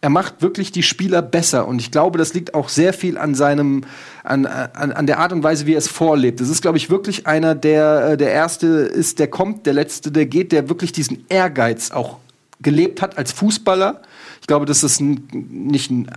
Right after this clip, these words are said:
das ist nicht ein Faktor, den man haben muss. Es gibt ja auch Beispiele für erfolgreiche Trainer, die nicht so erfolgreich als Fußballer waren. Äh, Jürgen Klopp oder so, der war zwar auch Fußballer, aber nicht so erfolgreich wie jetzt Niko Kovac.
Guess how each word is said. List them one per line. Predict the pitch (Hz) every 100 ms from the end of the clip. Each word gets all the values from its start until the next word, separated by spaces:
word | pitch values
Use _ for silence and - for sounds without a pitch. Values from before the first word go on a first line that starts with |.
| - - 123
das | 127 117
ist | -
nicht | 127 - - 120
ein | 139
Faktor, | 123 - -
den | 131
man | 131 123
haben | 127 120
muss. | 202 196
Es | 131
gibt | 123 -
ja |
auch | 120
Beispiele | 139 139 - 135
für | 127
erfolgreiche | 120 139 135 147 131 127
Trainer, | 143 135
die | 127 120
nicht | 165 -
so | 151
erfolgreich | 131 127 117 120 113
als | 107
Fußballer | - 214 - 110 107
waren. | 104 107 170 - - - -
Äh, | -
Jürgen | 113 117 113
Klopp | - 147 151
oder | 147 131
so, | 139 143
der | 117
war | 110 110
zwar | 117
auch | 131
Fußballer, | 123 160 -
aber | 117 117
nicht | 117 -
so | 127
erfolgreich | 113 135 123 123 120
wie | 120
jetzt | 113 - -
Niko | 131 127
Kovac. | 117 143 147 175 -